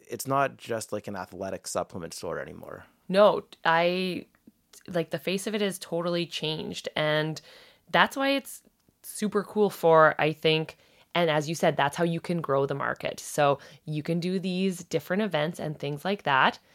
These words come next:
Speaker 2: and then reach out to someone who is, you know, just into their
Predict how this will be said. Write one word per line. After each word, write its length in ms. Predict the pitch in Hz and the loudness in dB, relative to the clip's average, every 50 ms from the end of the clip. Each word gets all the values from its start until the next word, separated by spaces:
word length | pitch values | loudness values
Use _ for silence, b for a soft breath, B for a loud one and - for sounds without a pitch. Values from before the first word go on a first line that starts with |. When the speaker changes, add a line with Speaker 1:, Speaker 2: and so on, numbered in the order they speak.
| b b b b b b - | b b b b b b -4
Speaker 2:
and 260 | 175 175 175 180 175 | -2 -2 0 0 0
then 460 | 175 175 175 175 175 170 175 175 - - 180 180 - _ _ _ 170 | 0 0 2 2 2 2 0 0 -4 -6 -10 -12 -16 _ _ _ -8
reach 300 | 156 185 190 190 - 196 | -4 -4 -4 -2 -2 -4
out 100 | 180 - | -4 -4
to 60 | 190 | -4
someone 520 | - 190 185 190 185 185 185 185 185 180 - - - | -4 -4 -2 0 0 0 0 0 -2 -2 -4 -8 -6
who 440 | - 202 196 190 185 185 180 175 - - _ _ _ _ _ _ _ - | -2 -2 0 0 0 0 0 -2 -2 -6 _ _ _ _ _ _ _ -4
is, 640 | 208 269 320 330 254 185 160 160 165 - - - - _ | -2 0 0 2 0 0 0 -2 -4 -8 -10 -14 -14 _
you 120 | - 170 160 | -6 -2 -2
know, 100 | 147 143 | -2 0
just 280 | 147 - 156 147 - - - | 0 0 -2 -2 -4 -6 -6
into 260 | 165 165 156 160 147 | -4 -4 -2 -2 -2
their 400 | 147 139 143 143 143 143 147 | 0 2 4 4 4 2 0